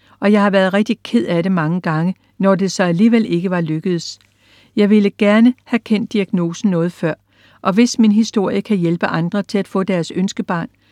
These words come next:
så har det ikke været forgæves, synes jeg." P C O S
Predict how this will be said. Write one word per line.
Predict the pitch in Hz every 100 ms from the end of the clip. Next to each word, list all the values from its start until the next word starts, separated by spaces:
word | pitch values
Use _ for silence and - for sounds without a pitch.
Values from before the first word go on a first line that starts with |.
| _ _
så | - 233
har | 202 208
det | 190
ikke | 180 196 208
været | 185
forgæves, | 165 175 196 190 214 - -
synes | - 175 -
jeg." | 151 143 _ _ _ _ _ _ _ _ _ _ -
P | 262 254
C | - 247 240
O | 233 185
S | 185